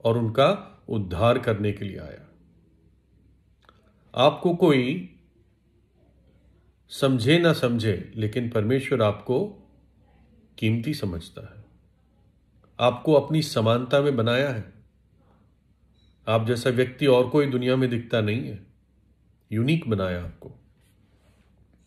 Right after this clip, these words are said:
यशाया तैंतालीस अध्याय में लिखा है, "मेरी दृष्टि में तू अनमोल और प्रतिष्ठित ठहरा है और मैं तुझसे प्रेम रखता हूं।"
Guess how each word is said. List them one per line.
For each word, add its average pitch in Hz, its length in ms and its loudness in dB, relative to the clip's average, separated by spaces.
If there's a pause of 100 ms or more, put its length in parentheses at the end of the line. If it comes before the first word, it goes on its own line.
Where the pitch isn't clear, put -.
(540)
यशाया 131 500 6 (480)
तैंतालीस 120 480 0
अध्याय 110 340 0
में 120 100 -2
लिखा 113 280 0
है, 123 320 -2 (760)
"मेरी 170 340 4
दृष्टि 160 460 2
में 180 200 4
तू 175 160 2
अनमोल 160 720 4
और 139 240 4
प्रतिष्ठित 151 760 -4
ठहरा 123 280 6
है 104 440 -4 (1040)
और 127 140 4
मैं 165 280 6
तुझसे 147 520 2
प्रेम 135 560 0
रखता 123 300 -2
हूं।" 104 360 -6